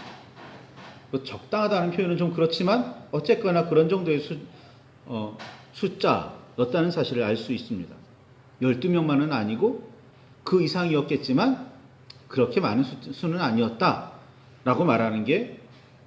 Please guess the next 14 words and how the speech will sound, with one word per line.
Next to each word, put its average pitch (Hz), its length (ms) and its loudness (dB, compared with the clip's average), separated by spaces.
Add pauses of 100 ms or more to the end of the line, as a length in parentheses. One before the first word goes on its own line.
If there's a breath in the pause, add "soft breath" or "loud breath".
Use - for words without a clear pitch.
(180)
뭐 170 120 0
적당할지도 143 640 0
모르겠습니다. 104 580 -4 (2000 soft breath)
예수님께서 170 600 6
땅에 208 260 4
계시던 185 380 4
시절에는 147 680 2 (840)
아무도 160 600 8
모르게 127 600 2 (280)
예수님을 160 440 4
지지하며 151 800 2
믿는 165 400 2
사람들도 143 920 2 (520)
역시 190 560 -2